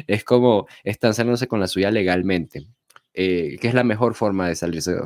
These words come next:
con la suya, ¿no? <laughs> Y vienen acá y, y hacen esto. Y es que yo no lo,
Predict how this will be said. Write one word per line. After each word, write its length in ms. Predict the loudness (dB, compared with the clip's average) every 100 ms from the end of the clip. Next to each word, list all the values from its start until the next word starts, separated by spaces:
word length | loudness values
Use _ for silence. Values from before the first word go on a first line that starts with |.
| -2
con 200 | 2 2
la 80 | 2
suya, 360 | 2 2 0
¿no? 100 | 0
<laughs> 280 | -2 -4 -14 _ _ _ _ 0
Y 460 | 2 4 4 2 0
vienen 400 | -2 0 2 2
acá 340 | 0 2 2
y, 320 | 2 2 0 0
y 120 | 2
hacen 320 | 0 0 0
esto. 280 | -2 -2 -2
Y 180 | 0 0
es 100 | 2
que 240 | 0 0
yo 240 | -2 2 4
no 100 | 6
lo, 220 | 4 4